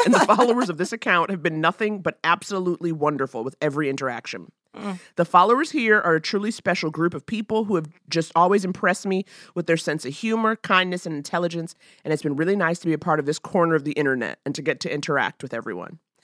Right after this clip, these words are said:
Speaker 1: Anyways, thank you so much for being here, and we thank you.
Speaker 2: So true that even the fan account is like, "These are really good fans." <laughs> And, uh,
Speaker 1: <laughs>
Speaker 2: they're, they're, they're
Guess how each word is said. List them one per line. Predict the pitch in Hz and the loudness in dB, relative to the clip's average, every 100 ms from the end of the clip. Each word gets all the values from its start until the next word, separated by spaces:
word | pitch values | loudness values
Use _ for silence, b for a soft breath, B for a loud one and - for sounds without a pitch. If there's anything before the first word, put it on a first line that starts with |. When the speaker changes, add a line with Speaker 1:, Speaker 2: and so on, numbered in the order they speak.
| b b b - | b b b -2
Speaker 1:
Anyways, | 165 175 160 165 | 4 6 6 4
thank | 151 147 | -2 -4
you | 147 | -6
so | - 147 | -4 -2
much | 143 135 - | -2 -4 -6
for | 143 | -8
being | 139 - | -8 -10
here, | 147 165 196 _ _ | -10 -12 -12 _ _
and | 240 247 | 0 0
we | 277 | -2
thank | 269 247 - | -6 -8 -8
you. | 269 - - - | -10 -12 -16 -14
Speaker 2:
So | - 226 | -6 -4
true | 233 - 180 185 185 185 190 _ _ _ _ _ - | -4 -6 -8 -4 -2 -2 -6 _ _ _ _ _ -4
that | 190 | -2
even | 233 247 285 | -2 -2 -2
the | |
fan | 247 214 233 | -2 2 2
account | 220 196 147 131 | 0 -2 -4 -4
is | - | -6
like, | 143 - _ | -8 -8 _
"These | 170 | -12
are | 196 | -8
really | 190 170 | -6 -6
good | 127 | -8
fans." | - 120 123 - - - | -8 -10 -10 -12 -16 -4
<laughs> | - 359 508 - - - | -2 2 2 2 -4 0
And, | 233 277 | 2 4
uh, | 339 214 208 | 4 4 2
Speaker 1:
<laughs> | |
Speaker 2:
they're, | - 226 339 330 - | 4 2 4 2 2
they're, | 349 311 349 B 453 403 - | 0 0 -2 B -10 -18 0
they're | 233 | 6